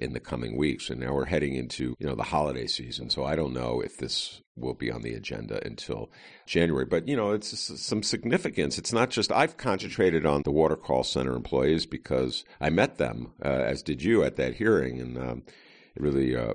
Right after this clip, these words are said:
sort of personified the whole issue. But the Sun-Times has been reporting about, I don't know if you saw it in today's Sun-Times,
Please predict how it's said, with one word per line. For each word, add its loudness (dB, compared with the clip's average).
sort -2
of -8
personified 0
the -8
whole -2
issue. -2
But -2
the -6
Sun-Times 2
has -2
been -2
reporting 0
about, -2
I -2
don't -6
know -4
if -14
you -8
saw 0
it 0
in -6
today's -10
Sun-Times, -4